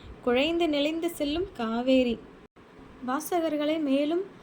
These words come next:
சந்தேக ஆராய்ச்சி நிலையில் விட்டு வைக்காமல் இவர்கள் இருவரும் யார் என்று சொல்லிவிடுகிறோம். கம்பீர தோற்றமுடைய மங்கைதான் சுந்தர சோழ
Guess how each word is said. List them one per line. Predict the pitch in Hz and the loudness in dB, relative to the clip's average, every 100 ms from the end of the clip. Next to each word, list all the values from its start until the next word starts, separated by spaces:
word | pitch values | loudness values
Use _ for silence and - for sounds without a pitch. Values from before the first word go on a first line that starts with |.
| - - | -20 -16
சந்தேக | - 233 269 339 339 | -6 -2 0 0 0
ஆராய்ச்சி | 311 294 294 294 294 | 0 0 0 -2 -2
நிலையில் | 285 277 277 277 | -4 0 0 0
விட்டு | 262 262 302 | -2 -4 -2
வைக்காமல் | 277 269 269 277 349 277 - - - | 0 0 -2 -2 0 -2 -6 -16 -12
இவர்கள் | - 269 262 262 | -2 2 4 2
இருவரும் | 254 277 285 320 359 | 2 2 2 0 0
யார் | 262 269 330 | 0 0 0
என்று | 302 294 | -2 -2
சொல்லிவிடுகிறோம். | 285 254 262 254 247 233 226 - - - - - - - - | -2 0 0 0 0 -2 -2 -6 -16 -18 -18 -20 -20 -20 -8
கம்பீர | 220 240 302 311 285 | -2 0 2 2 2
தோற்றமுடைய | 277 269 269 269 262 269 285 | 2 0 0 0 2 2 2
மங்கைதான் | 262 247 262 269 277 330 359 - - | 0 0 4 4 4 0 -6 -14 -20
சுந்தர | - 269 262 294 302 302 | -8 0 0 2 0 0
சோழ | 302 277 | -2 0